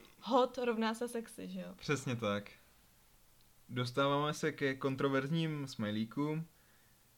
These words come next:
Speaker 2: což jsou smajlíci ovoce a zeleniny.
Speaker 1: No, a tam se toho dá najít opravdu hodně.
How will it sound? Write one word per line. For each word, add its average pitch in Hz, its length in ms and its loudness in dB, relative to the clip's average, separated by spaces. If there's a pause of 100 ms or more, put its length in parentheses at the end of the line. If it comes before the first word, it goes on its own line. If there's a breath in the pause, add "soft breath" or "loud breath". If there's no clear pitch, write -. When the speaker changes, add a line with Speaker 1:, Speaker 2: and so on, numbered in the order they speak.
(200)
Speaker 2:
což 127 420 -2
jsou 139 180 2
smajlíci 127 500 0
ovoce 117 340 2
a 110 100 6
zeleniny. 104 580 2 (220)
Speaker 1:
No, 240 340 0 (280 loud breath)
a 220 60 -4
tam 233 180 2
se 254 120 0
toho 240 240 -4
dá 226 160 0
najít 226 240 2
opravdu 233 380 0
hodně. 185 320 -2